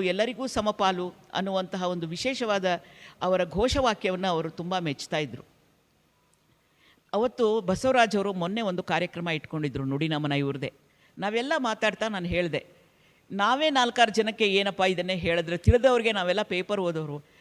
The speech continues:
ನೀವು ಅಶೋಕ್ಪುರಮಲ್ಲಿ ಮಕ್ಕಳಿಗೆ ನಾವು ಎಜುಕೇಟ್ ಮಾಡಬೇಕು ಹೇಗಿರಬೇಕು ಅನ್ನೋದನ್ನು, ಅಂಥದ್ದೊಂದು ದೊಡ್ಡ ಕಾರ್ಯಕ್ರಮ ಮಾಡಿದ್ರೆ ಚೆನ್ನಾಗಿರುತ್ತೆ. ಸುಮ್ ಸುಮ್ನೆ ತಿಳಿದವ್ರಿಗೆ,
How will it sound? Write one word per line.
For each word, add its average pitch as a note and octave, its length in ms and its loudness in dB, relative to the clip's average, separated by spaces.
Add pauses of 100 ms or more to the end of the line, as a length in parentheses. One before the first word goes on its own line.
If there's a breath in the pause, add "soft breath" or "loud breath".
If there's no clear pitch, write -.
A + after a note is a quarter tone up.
(200 loud breath)
ನೀವು G3+ 140 -2
ಅಶೋಕ್ಪುರಮಲ್ಲಿ G#3+ 760 2
ಮಕ್ಕಳಿಗೆ B3 640 -4
ನಾವು A#3+ 180 2
ಎಜುಕೇಟ್ G#3+ 460 0
ಮಾಡಬೇಕು D3+ 480 -4
ಹೇಗಿರಬೇಕು F3 680 -2
ಅನ್ನೋದನ್ನು, C#3+ 400 -6 (480 loud breath)
ಅಂಥದ್ದೊಂದು G3+ 440 -4
ದೊಡ್ಡ F3+ 200 2
ಕಾರ್ಯಕ್ರಮ A#3 540 2
ಮಾಡಿದ್ರೆ F#3+ 360 0
ಚೆನ್ನಾಗಿರುತ್ತೆ. D#3+ 720 -6 (440 soft breath)
ಸುಮ್ A#3+ 240 -4
ಸುಮ್ನೆ A#3+ 280 0 (160)
ತಿಳಿದವ್ರಿಗೆ, A#3+ 600 4